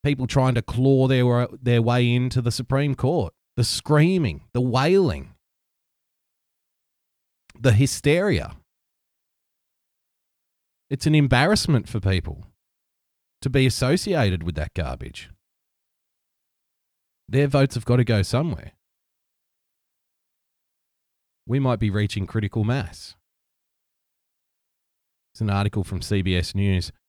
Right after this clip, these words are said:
Joe Manchin blasted by both Dems and G O P after Kavanaugh vote.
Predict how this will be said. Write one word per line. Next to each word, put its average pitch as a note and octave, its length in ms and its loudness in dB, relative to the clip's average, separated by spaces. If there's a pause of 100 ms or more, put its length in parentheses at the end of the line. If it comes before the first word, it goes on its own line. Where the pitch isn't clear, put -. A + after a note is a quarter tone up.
(480)
Joe F#3 220 4
Manchin C#3 480 4
blasted G#2 560 0
by G2 180 2
both A2+ 360 0
Dems C3 440 0
and G#2+ 120 0
G G#2+ 200 2
O G2+ 140 2
P A2+ 400 0
after A2 320 -4
Kavanaugh A#2 500 0
vote. C#2 380 -8